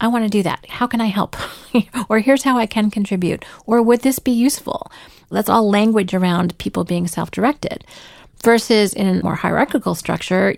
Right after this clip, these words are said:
sometimes you're waiting to be told what to do. If you do it really well, then you get rewarded. And that's the structure. So again, much more self-direction on the entrepreneurial side, much more other directed on the hierarchical side. Now, I just wanna get back to the issue of growth. So why do people say, "Okay, I wanna be in management after a year"?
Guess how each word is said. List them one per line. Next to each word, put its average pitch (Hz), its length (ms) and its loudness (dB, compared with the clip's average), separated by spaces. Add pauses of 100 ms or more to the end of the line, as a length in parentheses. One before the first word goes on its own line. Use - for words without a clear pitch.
sometimes 311 440 0
you're 254 80 4
waiting 214 320 0
to 190 100 -6
be 196 80 -2
told 190 260 -4
what 175 140 -6
to - 80 -8
do. 196 400 2 (180)
If - 120 -10
you 214 40 -4
do 202 120 0
it - 60 -4
really 190 180 -2
well, 202 320 2
then 190 120 0
you 190 60 0
get 185 160 -2
rewarded. - 560 -8 (400)
And 208 220 2
that's 185 240 -2
the - 100 -10
structure. - 400 -10
So - 140 -6
again, 196 280 0
much 254 320 0
more 320 160 4
self-direction 202 760 -2
on 185 80 -2
the 175 80 0
entrepreneurial 233 360 -2
side, 202 400 0
much 190 220 -4
more 190 180 -2
other 190 260 -2
directed 175 520 -6
on 202 120 -4
the 180 100 -2
hierarchical 170 560 -8
side. - 400 -12 (1040)
Now, 254 480 4
I 240 80 4
just 311 260 2
wanna 359 120 4
get 254 180 2
back 208 220 2
to - 80 -10
the 202 160 0
issue 196 300 -2
of 175 180 -4
growth. 175 280 0
So 240 140 0
why 254 320 2
do 240 240 0
people 202 320 -4
say, 175 300 -2
"Okay, 202 260 -2
I 196 40 0
wanna 190 220 -2
be 180 120 -4
in 175 100 -2
management 170 460 -6
after - 240 -12
a - 40 -12
year"? - 440 -12